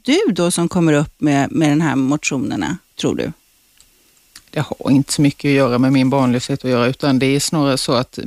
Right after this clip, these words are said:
Speaker 2: jag möts ju, alla som ger sig in i den här diskussionen möts ju ofta utav invändningen då att det är ingen mänsklig rättighet att ha barn. Och det är jag den första att instämma i. Det är verkligen ingen mänsklig rättighet.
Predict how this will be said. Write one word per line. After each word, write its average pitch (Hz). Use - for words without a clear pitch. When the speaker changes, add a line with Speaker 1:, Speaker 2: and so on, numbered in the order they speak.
Speaker 2:
jag 165
möts 156
ju, 151
alla 156
som 190
ger 175
sig 175
in 143
i -
den 175
här 147
diskussionen 131
möts 131
ju 147
ofta -
utav 127
invändningen 131
då 113
att 123
det 135
är -
ingen 135
mänsklig 131
rättighet 120
att 123
ha 131
barn. 165
Och -
det 113
är 135
jag 135
den 113
första -
att 131
instämma 131
i. -
Det 147
är 147
verkligen 143
ingen 160
mänsklig -
rättighet. -